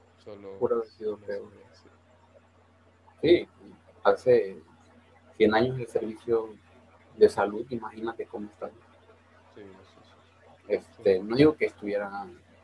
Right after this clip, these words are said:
Speaker 2: mal para la época, pero... Eh,
Speaker 1: El, el acceso a
Speaker 2: sí.
Speaker 1: medicamentos, la esperanza de vida, la
Speaker 2: El
Speaker 1: atención
Speaker 2: acceso, sí,
Speaker 1: médica.
Speaker 2: sino que, que, que, este, las herramientas que se utilizaban, mm,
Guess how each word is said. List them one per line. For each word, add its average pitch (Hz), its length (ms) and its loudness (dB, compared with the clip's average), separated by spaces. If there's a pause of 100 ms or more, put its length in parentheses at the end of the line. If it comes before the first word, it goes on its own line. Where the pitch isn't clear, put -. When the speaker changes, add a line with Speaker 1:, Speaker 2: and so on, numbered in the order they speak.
(380)
Speaker 2:
mal 120 260 6
para 101 200 -6
la 98 140 -6
época, - 480 2
pero... 92 360 -8 (720)
Eh, 92 300 -16
Speaker 1:
El, 92 60 -20
el 123 200 -12
acceso 131 400 -14
a 151 40 -16
Speaker 2:
sí. 151 60 -16
Speaker 1:
medicamentos, 113 760 -10
la 104 100 -18
esperanza 107 500 -18
de 110 100 -14
vida, 107 480 -18 (120)
la 107 80 -16
Speaker 2:
El 101 60 -16
Speaker 1:
atención 104 260 -6
Speaker 2:
acceso, 110 680 4
sí, 107 80 -16
Speaker 1:
médica. - 220 -10
Speaker 2:
sino 104 320 -10
que, 104 320 -6
que, 90 100 -20
que, 95 160 -10
este, - 380 -16 (760)
las 107 160 6
herramientas 107 580 -2
que - 100 -12
se 113 80 -8
utilizaban, - 580 -4 (240)
mm, 104 420 -12